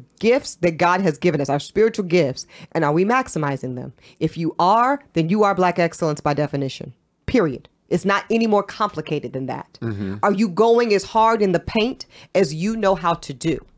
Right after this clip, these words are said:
Speaker 1: And that doesn't mean mental health anguish. That doesn't mean pushing yourself to a point of depression or anxiousness. It means, are you maximizing your skill set? If you are,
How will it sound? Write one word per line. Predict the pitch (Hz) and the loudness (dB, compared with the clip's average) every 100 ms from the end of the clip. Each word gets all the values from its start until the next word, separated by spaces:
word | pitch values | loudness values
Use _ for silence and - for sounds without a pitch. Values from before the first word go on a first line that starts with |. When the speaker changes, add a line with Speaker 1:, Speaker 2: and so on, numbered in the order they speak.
| _ _ _ _ _ | _ _ _ _ _
Speaker 1:
And | 180 | 0
that | 202 | 2
doesn't | 208 202 175 | 2 2 2
mean | 196 202 196 196 - _ - | 4 4 4 2 -8 _ 0
mental | 185 202 214 | 0 2 2
health | 185 202 190 - | 4 4 2 2
anguish. | 185 175 180 - - - - | 2 4 2 0 -8 -20 -2
That | 170 | 2
doesn't | 180 185 208 202 | 4 4 4 4
mean | 208 | 2
pushing | - 202 202 | 2 0 2
yourself | 190 185 190 - | 2 2 0 4
to | 190 | 2
a | |
point | 175 202 185 | 4 2 2
of | |
depression | 170 - 196 185 202 190 | 0 0 0 2 0 0
or | 185 - | 2 2
anxiousness. | 180 180 - 160 165 156 - - - - | 0 0 -2 -2 0 0 -2 -16 -10 0
It | 185 | 0
means, | 180 202 220 214 - | 4 2 4 0 0
are | 185 | 0
you | 175 185 | 0 0
maximizing | 170 190 190 - 185 175 170 165 | 2 2 2 0 0 0 0 0
your | 160 | 0
skill | 156 - 170 147 | -2 0 0 0
set? | 131 - _ - - - - - | -6 -8 _ -20 -20 -20 -12 0
If | 185 165 | 0 0
you | 175 - | -2 2
are, | 180 214 254 311 | 4 4 4 0